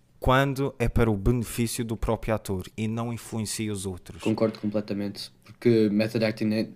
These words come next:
Speaker 2: é, nem sempre resulta, nem sempre dá o melhor resultado, <clears throat> Jared Leto,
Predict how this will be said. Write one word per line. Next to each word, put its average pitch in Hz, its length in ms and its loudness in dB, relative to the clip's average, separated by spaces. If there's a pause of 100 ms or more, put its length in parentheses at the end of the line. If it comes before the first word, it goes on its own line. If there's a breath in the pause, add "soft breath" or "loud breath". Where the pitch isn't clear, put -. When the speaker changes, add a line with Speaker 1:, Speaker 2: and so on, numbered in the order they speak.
Speaker 2:
é, 107 220 -6 (260)
nem 110 180 2
sempre 104 400 -4
resulta, 104 360 -6
nem 101 120 -2
sempre - 240 -12
dá 95 120 -4
o 95 80 -4
melhor 98 200 -10
resultado, 98 540 -8 (120)
<clears throat> - 360 -2
Jared 101 300 0
Leto, 101 260 -8